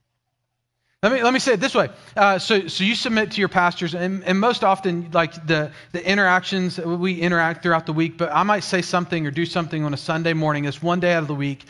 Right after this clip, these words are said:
that you have the opportunity to, to disagree. Right? E-, Ed and I work together five days a week. I, there's days, just like with your spouse,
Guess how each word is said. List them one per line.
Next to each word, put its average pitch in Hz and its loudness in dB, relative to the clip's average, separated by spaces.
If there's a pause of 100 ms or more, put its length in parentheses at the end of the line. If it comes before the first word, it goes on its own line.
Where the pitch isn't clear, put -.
(240)
that 156 -2
you 165 0
have 160 2
the 156 -6
opportunity 143 -2 (320)
to, 143 -2 (300)
to 139 -6 (460)
disagree. 131 -4 (600)
Right? - -20 (880)
E-, 175 0
Ed 196 4
and 226 -2
I 170 4
work 165 -2
together 156 -2
five 151 0
days 165 -4
a 170 -6
week. 185 -12 (1700)
I, 170 -2 (140)
there's 175 0
days, 170 -2 (320)
just 208 0
like 208 4
with 196 -2
your 180 2
spouse, 175 0